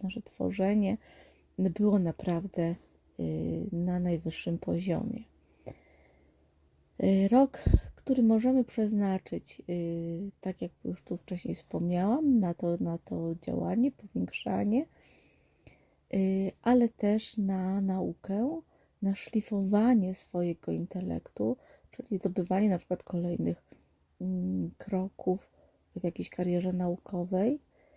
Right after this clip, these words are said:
czy zdobyć jakiś, ko-, zapisać się na jakiś kurs. Tak? Y, i tu jeszcze bym chciała zwrócić uwagę na to, żeby właśnie w tym momencie, jeżeli już idziemy planowo,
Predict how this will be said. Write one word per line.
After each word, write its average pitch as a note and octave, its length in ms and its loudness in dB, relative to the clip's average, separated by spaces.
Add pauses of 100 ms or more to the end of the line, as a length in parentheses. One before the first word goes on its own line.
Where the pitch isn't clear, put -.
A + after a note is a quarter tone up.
(520)
czy D4+ 460 0 (1040)
zdobyć - 340 -2
jakiś, - 300 -12 (360)
ko-, F3+ 440 -2
zapisać - 360 -4
się - 60 -8
na F3+ 60 0
jakiś F3 240 -8
kurs. - 580 0 (2000)
Tak? A#3+ 260 0 (520)
Y, F#3+ 260 4
i G#3+ 100 -2
tu D4 240 4
jeszcze C#4 240 4
bym A#3+ 120 4
chciała A3+ 240 2
zwrócić A3+ 320 -2
uwagę G#3 420 0
na F#3+ 200 0
to, A#3 180 0
żeby G#3+ 260 -2
właśnie G#3+ 360 0
w - 60 -10
tym A3+ 220 2
momencie, G3 500 0
jeżeli G3 320 0
już G#3 200 -2
idziemy G#3 360 -2
planowo, F#3+ 680 -2